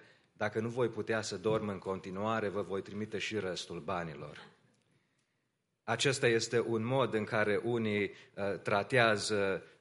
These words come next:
problema vinovăției pe care o simt sau a vinei reale care există. Uh, oarecum ar trebui să procedăm noi.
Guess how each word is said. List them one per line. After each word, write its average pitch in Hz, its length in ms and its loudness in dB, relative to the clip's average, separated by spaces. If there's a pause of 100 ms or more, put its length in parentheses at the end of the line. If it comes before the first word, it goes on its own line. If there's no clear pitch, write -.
(120)
problema 98 840 2
vinovăției 101 800 0
pe 87 160 -6
care 92 300 0
o 90 160 2
simt 92 360 -2
sau 87 220 0
a 87 100 2
vinei 87 600 -2
reale 95 440 0
care 85 280 -6
există. 87 640 -6 (1500)
Uh, - 120 -8
oarecum 98 600 0
ar 101 140 -2
trebui 101 380 -2
să 95 180 -4
procedăm 92 720 -2
noi. 87 300 0